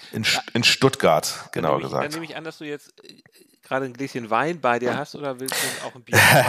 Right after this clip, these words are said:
Speaker 2: mit mir zusammen?
Speaker 1: Nee, ich hab, nee, ich trinke hier tatsächlich das lokale Bier, was sehr lecker ist. Also die haben wirklich tolles Bier hier, muss ich sagen.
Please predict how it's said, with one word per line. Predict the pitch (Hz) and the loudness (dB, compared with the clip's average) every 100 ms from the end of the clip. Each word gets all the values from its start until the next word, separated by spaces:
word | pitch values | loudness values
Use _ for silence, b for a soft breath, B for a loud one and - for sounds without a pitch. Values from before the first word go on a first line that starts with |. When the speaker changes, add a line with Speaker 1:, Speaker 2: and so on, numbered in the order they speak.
| 98 104 | 4 2
Speaker 2:
mit | - | -8
mir | 107 - | -10 -10
zusammen? | - 95 92 | -10 -8 4
Speaker 1:
Nee, | 143 180 | 6 6
ich | 165 170 | 6 4
hab, | 165 - | 2 2
nee, | 151 | 0
ich | 170 | 2
trinke | - 208 | 2 4
hier | 170 | 4
tatsächlich | 160 - 170 165 | 4 2 2 2
das | 143 | 2
lokale | 139 - 147 143 | 2 4 4 4
Bier, | 175 202 | 0 2
was | 113 120 | 2 0
sehr | - - 117 113 175 | -4 -8 -4 2 4
lecker | 240 - 165 | 4 2 2
ist. | - - - 139 - | 0 -8 -12 -16 -6
Also | 107 110 | -4 0
die | 120 | 2
haben | 139 | 2
wirklich | 147 - _ _ | -2 -6 _ _
tolles | - 147 175 | 0 0 0
Bier | 190 151 | -2 0
hier, | 92 | 0
muss | 92 87 | -4 -6
ich | - | -2
sagen. | - - | -2 -4